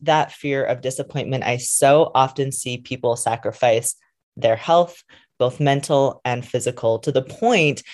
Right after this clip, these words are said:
where I talk quite frequently about the fact that I truly feel as though I often have to give clients permission to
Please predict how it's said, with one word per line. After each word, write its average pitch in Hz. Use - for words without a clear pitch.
where 147
I 139
talk 170
quite -
frequently 165
about 127
the 127
fact 127
that 120
I 143
truly 202
feel 151
as 131
though 135
I 127
often 131
have -
to 127
give 151
clients 165
permission 143
to 143